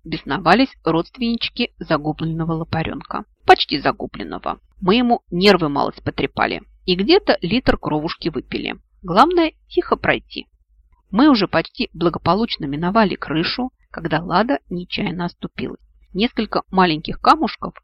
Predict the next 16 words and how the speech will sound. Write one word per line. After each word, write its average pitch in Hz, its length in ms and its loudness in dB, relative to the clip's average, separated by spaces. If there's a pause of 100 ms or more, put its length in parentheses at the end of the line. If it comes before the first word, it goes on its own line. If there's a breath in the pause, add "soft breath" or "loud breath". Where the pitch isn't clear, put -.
с 180 100 -18
грохотом 190 520 0
сорвались 151 680 -6
вниз. - 240 -10 (200)
Новый 165 320 2
звук 185 320 -4 (140)
тут 180 180 2
же 220 100 0
привлёк 151 480 -2
внимание 139 460 -6
врага. - 400 -2 (960)
«Вот 208 220 4
они!» 156 320 0 (300)
заорал 151 460 0
хозяин 156 480 -4
корчмы. - 520 -6